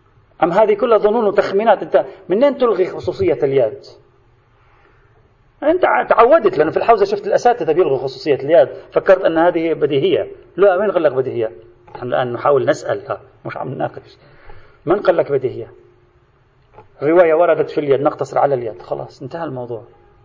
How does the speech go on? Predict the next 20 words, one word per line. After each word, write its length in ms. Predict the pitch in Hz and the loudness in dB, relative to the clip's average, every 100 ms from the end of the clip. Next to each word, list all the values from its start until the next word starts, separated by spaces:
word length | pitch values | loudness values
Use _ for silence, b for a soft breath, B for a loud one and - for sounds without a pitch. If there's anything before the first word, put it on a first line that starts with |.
| _ | _
منين 180 | 139 156 | -8 -6
أنت 160 | 156 - | -6 -4
تأتي؟ 300 | 139 - - B B - | -4 -4 -10 B B -6
بتقول 340 | - 269 277 | -4 0 0
الأعرابي، 500 | 254 202 214 269 277 | 4 6 6 6 4
بيقول 160 | 247 254 | 2 0
لك 80 | |
الأعرابي 440 | - 208 247 269 262 | 4 4 4 4 2
في 160 | 247 | -4
عندي 200 | 226 247 | -4 -2
قاعدة 320 | 226 254 247 233 | 0 2 2 0
الاشتراك 560 | 214 - 254 269 - | -4 -2 2 2 0
هي 60 | 170 | -4
التي 220 | 139 143 | -2 -2
عممت، 520 | 120 123 104 104 - | -2 -2 -8 -10 -8
لا 140 | 92 - | -2 -2
بأس، 260 | 120 - - | -2 -6 -6
عندي 180 | 151 139 | -4 -2
دليل 260 | 139 135 | -2 -4
مستقل 400 | 123 - - 120 | -6 -6 -4 -4